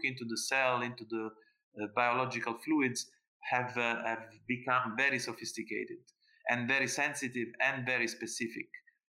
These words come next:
So we can now measure, uh, the levels of, uh, of anandamide, and we can distinguish anandamide, which is a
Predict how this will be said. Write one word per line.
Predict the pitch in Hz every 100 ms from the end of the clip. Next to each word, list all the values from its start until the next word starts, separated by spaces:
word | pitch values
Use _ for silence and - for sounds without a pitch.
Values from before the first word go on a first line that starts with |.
| -
So | - 120 123 120 107
we | 123 123
can | 120 120
now | 131 143 143
measure, | 131 135 123 127 127 123 - - - 107
uh, | 110 107
the | 117
levels | 117 131 143 139 -
of, | 123 120 117
uh, | 117 113 110 107 107 -
of | 107 - -
anandamide, | 107 113 151 151 139 127 131 156 - - _ -
and | 110 110
we | 120
can | 117 113
distinguish | 110 - 156 147 -
anandamide, | 120 123 135 127 123 127 135 -
which | 117 123
is |
a | 110